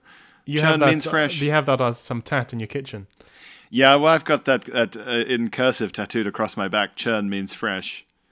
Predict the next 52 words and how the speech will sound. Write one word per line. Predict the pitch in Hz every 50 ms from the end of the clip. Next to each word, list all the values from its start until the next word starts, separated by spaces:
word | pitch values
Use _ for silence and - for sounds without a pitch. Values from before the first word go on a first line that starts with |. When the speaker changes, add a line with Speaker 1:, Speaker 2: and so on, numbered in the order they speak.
| _ _ _ -
Speaker 1:
<laughs> | - - - - - 190 - - - 175 - - - - - -
Speaker 2:
Um, | - 101 98 98 98 95 95 95 95 - _ _ _ _ _ _ _ _ _ _ _ _ - - - -
I | 113 120
had | 127 143 135
a | 127
Papa | - - - 143 139 135 - 135
John's | 113 95 - 127 127 123 123 110
pizza | - - - 135 127 - - 113 101
for | - 113
the | 104 104
first | 92 - 113 110 - -
time | 117 107 101
in | 101 101
years, | 101 101 104 110 113 110 104 95 87 87 - - - - _ _ _ -
uh, | 98 95 95 95 - -
over | 117 113
Speaker 1:
Wow. | 123 147 165 170 165 160 156 147
Speaker 2:
the | 135 117
weekend. | 107 95 92 - - _ _ _ -
Disgusting. | - - - 226 208 - 180 226
Speaker 1:
I'm | 269
amazed | 277 208 190 196 226 233 190
it's | 190 165 -
still | - 196 160
going. | 139 127 139 151 139 113 98 98 104
Disgusting. | 107 135 135 - 233 226 294 339 349
Speaker 2:
Terrible. | 339 - -
Speaker 1:
It's | 165 175 -
so, | - 247 254
are | 220 202 214
they, | 233 269
are | 247 214 - 196 220 226
they, | 233 247 - - _ _ -
are | 190 196
they | 208 262 269
as | 254 240 208
ex-, | 233 - -
they're | - - 214
not | 240 226 185
exp-, | - - -
as | 170 151 147 143
expensive | 135 - - 160 139 - 156 131
as | 131 123 110 - -
Domino's, | 120 127 131 127 123 107 101 98 -
are | 101 95
they? | 98 98 120 135 -
Speaker 2:
Yeah, | 151 151 156
but | 156 151
they're | 180
not | 208 185 -
far | - - 117 104 95 92
off. | 107 135 123 80 73 - - - - -